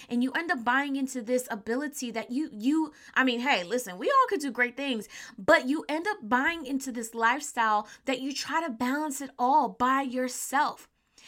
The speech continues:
Here's the difference between priorities versus balance, right?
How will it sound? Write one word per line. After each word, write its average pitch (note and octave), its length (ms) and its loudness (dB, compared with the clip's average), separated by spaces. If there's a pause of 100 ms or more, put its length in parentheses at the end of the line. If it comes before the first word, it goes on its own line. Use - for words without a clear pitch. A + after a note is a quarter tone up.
(140)
Here's G4+ 380 -2
the G#4+ 180 -4
difference C4+ 400 -6
between A3+ 440 -10
priorities C#4 960 -6 (280)
versus A3+ 600 -2 (200)
balance, G3 680 -4 (120)
right? A#3 320 4